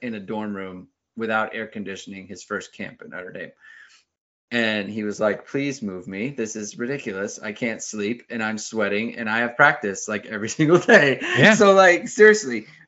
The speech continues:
Speaker 1: get him, get, so get them all, like, air conditioning.
Speaker 2: Yeah.
Speaker 1: That's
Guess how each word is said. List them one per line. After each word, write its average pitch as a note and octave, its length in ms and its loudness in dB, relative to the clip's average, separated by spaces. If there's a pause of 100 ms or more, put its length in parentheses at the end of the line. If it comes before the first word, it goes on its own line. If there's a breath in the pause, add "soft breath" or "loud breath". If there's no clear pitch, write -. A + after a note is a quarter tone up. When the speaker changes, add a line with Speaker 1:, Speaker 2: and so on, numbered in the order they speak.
(380)
Speaker 1:
get D#3+ 240 2
him, E3 480 0
get, C#3+ 240 -4
so D3 340 0
get G#3 320 -4
them D#3+ 220 -4
all, B2 480 2
like, G#2 300 -4
air A#2+ 160 -4
conditioning. G2+ 500 -6
Speaker 2:
Yeah. A#3 140 -2
Speaker 1:
That's A2 400 -10